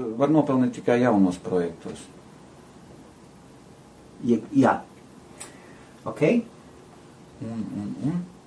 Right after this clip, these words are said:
Speaker 2: Augsts risks ir jauniem projektiem.
Speaker 1: Augsts
Speaker 2: Augsts
Speaker 1: risks,
Speaker 2: risks, bet ar
Speaker 1: ā,
Speaker 2: līdz ar
Speaker 1: tāpēc,
Speaker 2: to
Speaker 1: tāpēc
Speaker 2: arī
Speaker 1: nevienam neko neuzspiež.
Speaker 2: Jā.
Speaker 1: Ā, vienkārši padalās ar informāciju,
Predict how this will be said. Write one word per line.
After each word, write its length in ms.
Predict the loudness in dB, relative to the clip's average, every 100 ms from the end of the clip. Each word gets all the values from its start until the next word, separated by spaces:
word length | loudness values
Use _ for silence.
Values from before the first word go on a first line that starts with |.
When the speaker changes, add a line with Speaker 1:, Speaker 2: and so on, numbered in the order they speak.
| -20 -6
Speaker 2:
Augsts 560 | 2 2 2 -4 -8 -6
risks 500 | 0 0 0 -4 -4
ir 100 | -2
jauniem 320 | 0 0 -4
projektiem. 460 | -6 -6 -6 -8 2
Speaker 1:
Augsts 300 | 2 4 2
Speaker 2:
Augsts 160 | 4 4
Speaker 1:
risks, 320 | 4 2 -2
Speaker 2:
risks, 20 |
bet 140 | 4
ar 80 | 8
Speaker 1:
ā, 80 | 8
Speaker 2:
līdz 100 | 6
ar 80 | 4
Speaker 1:
tāpēc, 300 | 6 4 4
Speaker 2:
to 100 | 2
Speaker 1:
tāpēc 240 | 4 4
Speaker 2:
arī 100 | 4
Speaker 1:
nevienam 360 | 4 4 4 2
neko 240 | 0 4
neuzspiež. 800 | 6 6 4 0 -8 -8 -6 -8 -14 -20 -20 -20 -16
Speaker 2:
Jā. 140 | -14 -14 -18 -10
Speaker 1:
Ā, 140 | -4 -2 2
vienkārši 400 | 2 4 2 4
padalās 460 | 2 6 4 4 2
ar 120 | 0
informāciju, 880 | 0 2 4 4 2 -4 -6 -2